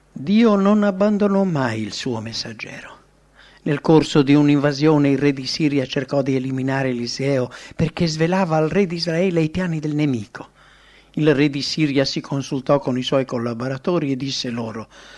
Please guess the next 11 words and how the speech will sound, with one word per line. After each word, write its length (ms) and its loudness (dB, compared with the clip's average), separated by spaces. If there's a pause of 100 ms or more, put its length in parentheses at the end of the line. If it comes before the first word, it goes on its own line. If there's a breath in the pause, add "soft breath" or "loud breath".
(120)
dove 320 0
voleva 400 0
porre 400 -8
l'accampamento. 880 -10 (800 soft breath)
Ma 240 -2
il 180 -2
profeta 560 -2
lo 120 -2
venne 300 -4
a 60 -8
sapere 600 -6